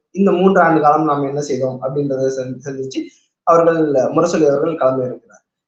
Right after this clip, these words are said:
இங்க வந்து பாத்தீங்கன்னா ஒரு ஃபே-, தெரிஞ்ச கேண்டிடேட், நோன் கேண்டிடேட், நோன் ஃபேஸ் அப்படின்னு வந்து பாத்தீங்கன்னா ஸ்டார் கேண்டிடேட், ஸ்டார் கேண்டிடேட்டாக இருக்கக்கூடியது முருகானந்தம் அவர்கள் தான். ஆனால் வெற்றி கோட்டை தாண்ட உதவுமா அப்படின்னு கேட்டா கஷ்டம் அப்படின்னு தான் சொல்லணும்.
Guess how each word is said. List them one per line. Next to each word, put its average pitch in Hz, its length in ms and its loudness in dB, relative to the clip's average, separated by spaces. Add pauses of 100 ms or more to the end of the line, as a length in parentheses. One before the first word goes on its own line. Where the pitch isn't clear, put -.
இங்க 226 180 2
வந்து 254 160 4
பாத்தீங்கன்னா 233 440 2
ஒரு 226 160 6
ஃபே-, 196 280 0 (100)
தெரிஞ்ச 262 360 4
கேண்டிடேட், 202 500 2
நோன் 226 240 4
கேண்டிடேட், 175 440 -2
நோன் 190 220 2
ஃபேஸ் 180 280 0
அப்படின்னு 156 320 0
வந்து 151 120 -6
பாத்தீங்கன்னா 147 400 -2 (320)
ஸ்டார் 202 340 0
கேண்டிடேட், 170 640 -2 (200)
ஸ்டார் 185 460 2
கேண்டிடேட்டாக 160 540 0
இருக்கக்கூடியது 156 580 0 (180)
முருகானந்தம் 156 500 0
அவர்கள் 123 320 -8
தான். 117 220 -12
ஆனால் 156 360 2 (540)
வெற்றி 196 260 -2
கோட்டை 247 280 4
தாண்ட 190 260 2
உதவுமா 156 460 0
அப்படின்னு 147 320 -2
கேட்டா 147 260 0
கஷ்டம் 131 360 -4
அப்படின்னு 120 220 -10
தான் 117 100 -16
சொல்லணும். - 220 -20